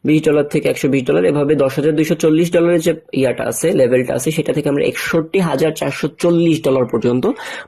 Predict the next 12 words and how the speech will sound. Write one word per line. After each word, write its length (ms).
প্রফিট 340
জেনারেট 340
করতে 260
পারবো। 360
এবার 280
আসি 220
হচ্ছে 300
আমাদের 320
রয়্যালটি 500
এনএফটি 380
এর 80
বিষয়ে। 500